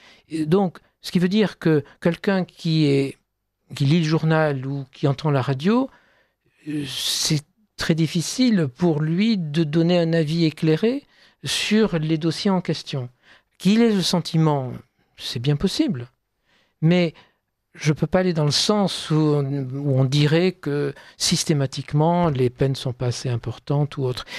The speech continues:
Il y a des peines, je vous assure, qui sont, qui sont sévères, même, même au niveau de, du tribunal correctionnel. Et il y a des cas où on, on se, on se dit, euh,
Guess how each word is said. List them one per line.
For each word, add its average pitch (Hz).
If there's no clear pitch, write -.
Il 160
y 180
a 175
des 143
peines, 240
je 135
vous 131
assure, -
qui -
sont, 139
qui -
sont 160
sévères, 190
même, 175
même 175
au 151
niveau 143
de, 147
du 139
tribunal 139
correctionnel. 143
Et 147
il 120
y 113
a 107
des 107
cas 262
où 147
on, -
on 120
se, 117
on 113
se -
dit, 170
euh, 123